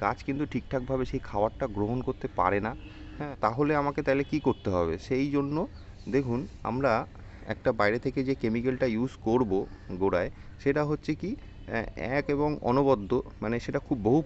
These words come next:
পুরনো আর হচ্ছে সমস্ত মানে পুরনো বাগানিরা এটা ব্যবহার করে থাকেন, আর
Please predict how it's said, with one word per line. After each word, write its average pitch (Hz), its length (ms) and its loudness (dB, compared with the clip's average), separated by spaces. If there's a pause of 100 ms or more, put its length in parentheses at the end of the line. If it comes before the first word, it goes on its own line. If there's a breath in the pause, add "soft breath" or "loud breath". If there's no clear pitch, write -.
(100)
পুরনো 143 480 4
আর 110 320 0
হচ্ছে 113 480 0
সমস্ত 131 600 2
মানে 117 260 0
পুরনো 127 380 0
বাগানিরা 113 480 2
এটা 113 200 4
ব্যবহার 110 320 4
করে 127 220 2
থাকেন, 135 300 -4
আর 104 300 0